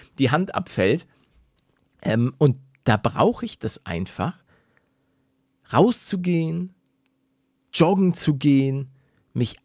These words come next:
auszupowern und das, das muss irgendwie sein. Und da, äh,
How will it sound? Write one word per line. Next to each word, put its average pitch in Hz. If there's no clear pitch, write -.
auszupowern 151
und 127
das, -
das 127
muss 180
irgendwie 160
sein. 139
Und 113
da, 78
äh, 90